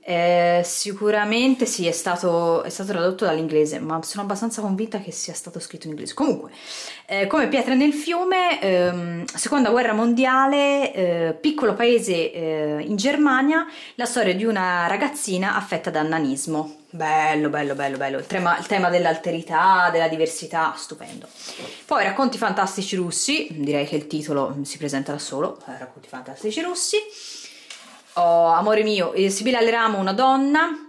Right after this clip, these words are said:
secondo me romanzo classico del Novecento italiano che dovrebbero far leggere a scuola. Sibilla Aleramo si conosce ancora troppo poco, è stata una scrittrice magnifica, non so che altro dire,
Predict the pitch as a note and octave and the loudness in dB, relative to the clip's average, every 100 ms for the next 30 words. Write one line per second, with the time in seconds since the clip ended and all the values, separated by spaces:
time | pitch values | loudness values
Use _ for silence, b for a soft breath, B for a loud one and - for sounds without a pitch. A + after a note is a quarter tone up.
0 | _ _ _ _ _ _ _ _ _ - | _ _ _ _ _ _ _ _ _ -20
1 | _ - - F3 F#3 G#3 E3+ E3+ F3 F3 | _ -10 -4 -2 2 2 2 2 2 0
2 | E3+ F#3+ F#3 F#3 - F3 E3 D#3+ D#3+ D#3+ | -4 0 0 0 -4 -6 -4 -2 0 -2
3 | F3+ E3+ D#3 D#3+ E3 D#3+ D#3 D#3 D#3 D#3+ | -4 -6 -4 -2 0 0 -2 -2 0 0
4 | D#3 D3+ D#3 D#3 D3+ D3+ D#3 E3+ - G#3 | 0 -2 -2 0 0 -2 -4 -4 -2 2
5 | G#3+ G#3 G3 D#3+ D#3+ D3+ D#3+ D#3+ D3+ - | 2 0 -2 -4 -2 0 0 0 -2 -4
6 | F#3+ F3 D#3+ - E3 - E3+ E3 D3 - | -6 -4 -6 -6 -10 -6 -4 -4 -6 -4
7 | F3 E3 D#3 F#3+ F#3+ G#3 A#3 A#3 B B | -4 -2 -2 2 2 4 2 0 B B
8 | B B - D#3+ E3 D3+ D3+ - D3 - | B B -8 -6 -4 -4 -4 -8 -10 -6
9 | D3+ D3 C#3+ C3 - B B B _ C#3+ | -4 -2 -4 -6 -12 B B B _ -14
10 | D3+ D3 C#3 C#3 C#3 C3+ - C#3 C#3 D3 | -10 -6 -6 -4 -6 -6 -12 -12 -8 -8
11 | - - - C#3 A3+ G#3+ F3+ G3+ | -10 -12 -8 -4 -2 0 2 2